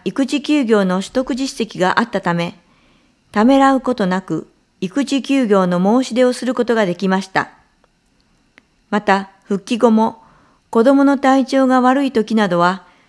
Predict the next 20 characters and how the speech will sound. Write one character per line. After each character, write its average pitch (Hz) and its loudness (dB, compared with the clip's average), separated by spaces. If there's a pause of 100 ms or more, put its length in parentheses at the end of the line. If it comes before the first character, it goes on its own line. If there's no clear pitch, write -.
(140)
出 233 -4
勤 269 2
時 247 -6
間 214 0
を 202 -4
遅 - -2
ら 240 2
せ 240 -4
た 226 -2
り、 202 -4 (580)
早 254 2
退 262 2
し 247 -14
た 233 -2
り 196 -2
し 233 -4
や 254 2
す 285 -6
い 294 0
雰 254 2